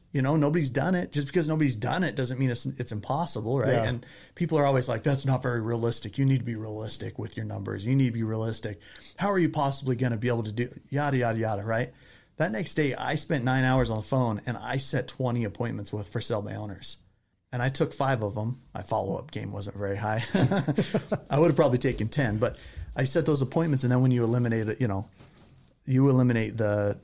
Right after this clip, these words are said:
Speaker 1: the right pricing and the people, some, some people will dog you when it comes right down to it. I probably should have listed ten if my
Speaker 2: Yeah.
Speaker 1: follow-up game was, was on point. Now I'm a Jedi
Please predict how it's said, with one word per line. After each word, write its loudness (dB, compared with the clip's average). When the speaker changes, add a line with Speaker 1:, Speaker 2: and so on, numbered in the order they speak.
Speaker 1:
the 2
right 2
pricing 0
and -4
the -6
people, 0
some, 0
some 2
people 0
will 0
dog 0
you 0
when -4
it -8
comes -2
right 0
down 2
to 2
it. 0
I 0
probably 0
should -2
have -2
listed -6
ten -2
if -4
my 4
Speaker 2:
Yeah. 2
Speaker 1:
follow-up -2
game -6
was, -8
was -4
on -6
point. -8
Now -2
I'm -2
a -6
Jedi -8